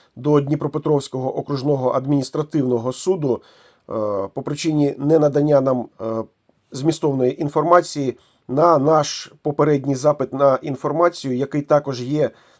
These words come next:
на сайті Багнет Нації. Ось, е, цей матеріал, е, там, де ми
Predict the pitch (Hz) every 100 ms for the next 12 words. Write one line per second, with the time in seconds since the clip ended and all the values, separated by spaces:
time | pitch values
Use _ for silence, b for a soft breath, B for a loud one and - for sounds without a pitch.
0 | - 151 165 143 139 127 139 147 156 185
1 | 190 - 113 101 b b b 151 147 -
2 | 139 135 131 123 120 - 151 135 135 143
3 | 175 180 170 - _ - - - 107 -
4 | 147 147 147 139